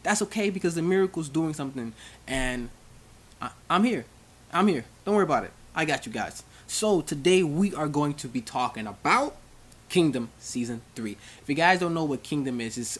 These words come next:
a great military movie that takes place in China. The main character is Shin. Like, he wants to be basically the greatest general of all time,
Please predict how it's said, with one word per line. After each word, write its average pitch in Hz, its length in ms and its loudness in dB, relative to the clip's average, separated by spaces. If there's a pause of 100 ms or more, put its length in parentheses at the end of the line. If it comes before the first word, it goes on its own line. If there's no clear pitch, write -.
a 113 140 -6 (240)
great 175 360 10 (600)
military 127 1200 0 (360)
movie 117 460 0 (360)
that 113 140 -6 (240)
takes 131 240 -4
place 123 400 -4
in 107 160 -8
China. 101 580 -6
The 104 80 -12
main 117 200 -6
character 139 400 -2
is 113 80 -8
Shin. 185 400 0 (440)
Like, 120 140 -2
he 139 80 2
wants 170 220 2
to 165 40 0
be 160 120 2
basically 139 340 2
the 110 60 -2
greatest 123 240 0
general 120 260 -2
of - 140 -8
all 110 160 0
time, 110 320 0